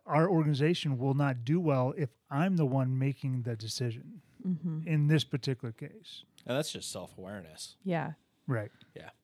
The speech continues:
Speaker 3: No, that's, and, and the interesting thing here, it's not like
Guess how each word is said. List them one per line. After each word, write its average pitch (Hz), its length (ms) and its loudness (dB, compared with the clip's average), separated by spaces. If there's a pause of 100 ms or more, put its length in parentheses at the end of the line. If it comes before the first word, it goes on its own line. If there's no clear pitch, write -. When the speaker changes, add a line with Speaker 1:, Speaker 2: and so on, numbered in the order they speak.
(160)
Speaker 3:
No, 113 140 -8
that's, 107 420 -10 (600)
and, 165 200 2
and 151 260 -2 (120)
the 135 220 0
interesting 156 400 0
thing 127 160 -8
here, 131 140 -4
it's 117 160 -6
not 160 100 2
like 165 160 -2